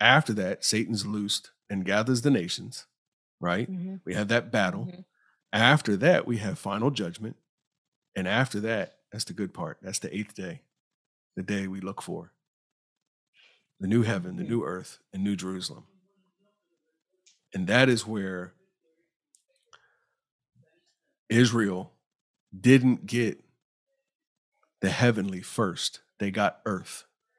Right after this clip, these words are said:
Speaker 1: first. We didn't get the earthly.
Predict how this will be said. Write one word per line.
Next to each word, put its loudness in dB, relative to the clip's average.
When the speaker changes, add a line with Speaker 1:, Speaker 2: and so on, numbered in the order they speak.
Speaker 1:
first. 4
We 12
didn't 6
get -4
the -4
earthly. 2